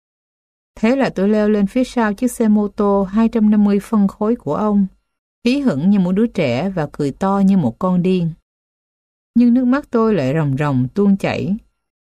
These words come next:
Người mà tôi vừa chia tay cũng sở hữu một chiếc xe mô tô như thế này.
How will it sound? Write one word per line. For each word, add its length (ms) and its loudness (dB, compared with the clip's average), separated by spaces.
Người 220 2
mà 160 0
tôi 200 0
vừa 140 0
chia 200 -2
tay 480 -2
cũng 180 0
sở 160 -2
hữu 160 -2
một 180 -4
chiếc 200 -4
xe 200 -4
mô 180 2
tô 320 0
như 140 2
thế 160 0
này. 440 -2